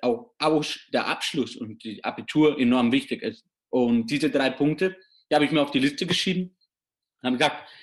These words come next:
ich möchte einen Weg gehen, wo ich alle drei, ähm, mit einschließen kann. Und mit Abitur, Schule quasi war eben dann wichtig. Okay, dann habe ich mich auch hinsetzen müssen, abends um elf, zwölf nochmal lernen müssen, Hausaufgaben müssen,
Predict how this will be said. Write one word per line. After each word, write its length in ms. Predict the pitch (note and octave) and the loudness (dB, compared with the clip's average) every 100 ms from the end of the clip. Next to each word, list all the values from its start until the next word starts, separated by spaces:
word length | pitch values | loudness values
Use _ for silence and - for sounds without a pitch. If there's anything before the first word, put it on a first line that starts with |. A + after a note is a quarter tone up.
| _ _ _ _ | _ _ _ _
ich 60 | |
möchte 200 | D#3+ D#3 | 0 2
einen 240 | - D3 C#3 | 2 2 2
Weg 180 | D#3 | 0
gehen, 280 | E3 E3+ E3+ | 0 0 2
wo 80 | C3+ | -2
ich 180 | C3+ - | -4 -2
alle 260 | D3+ D#3+ - _ | 0 0 -4 _
drei, 420 | B2+ B2+ B2+ C3 - | -2 0 2 0 -2
ähm, 220 | B2 A2+ | -4 -2
mit 140 | A#2+ | -4
einschließen 520 | B2 B2+ B2+ B2 A2+ A#2 | -2 -4 -4 -6 -8 -10
kann. 200 | G#2+ - _ _ - | -12 -16 _ _ -8
Und 640 | A#2+ A2+ A2 G#2+ - _ _ | -4 -4 -6 -10 -16 _ _
mit 240 | B2 A#2+ A2+ | -4 -2 -2
Abitur, 760 | B2 A2 - C#3+ D3+ D3 D3 - - - - | -2 0 4 6 6 4 -2 -16 -20 -20 -8
Schule 720 | - C#3 D#3 D#3 C#3 - - _ _ - | 2 4 6 4 2 -4 -14 _ _ -8
quasi 320 | - B2 B2 A2+ | -2 0 2 2
war 220 | A2+ A#2+ | 2 2
eben 220 | A#2+ A2+ | 2 2
dann 240 | A2+ A2 | 0 -4
wichtig. 440 | B2 C3+ D#3+ D3+ - | -6 -4 -4 -4 -12
Okay, 220 | - C#3+ | -4 -2
dann 100 | A2+ | -2
habe 120 | G#2+ | -6
ich 80 | - | -6
mich 140 | B2 | -4
auch 260 | A2+ A2 - - | -4 -6 -14 -6
hinsetzen 600 | D#3 D3 - C3+ - C#3 | -4 -4 -4 -6 -4 -4
müssen, 280 | C3+ D3 A#2+ | -2 -2 -4
abends 440 | A#2 B2+ D3 C3 | -4 -4 -4 -4
um 200 | B2+ A2+ | -4 -4
elf, 400 | A2+ C3 C#3 - _ | 0 -2 -2 -10 _
zwölf 360 | - B2 D3 C#3+ | -6 -2 -2 -4
nochmal 320 | A#2 A2+ G#2+ | -8 -6 -4
lernen 320 | A#2 C3 B2+ | -2 0 2
müssen, 340 | B2+ B2 A#2+ A2+ | 0 -2 -4 -2
Hausaufgaben 560 | C#3 C3+ - B2+ A#2+ | -2 -2 -2 -2 0
müssen, 420 | A#2+ A#2 A#2 A2+ | -2 -2 -4 -6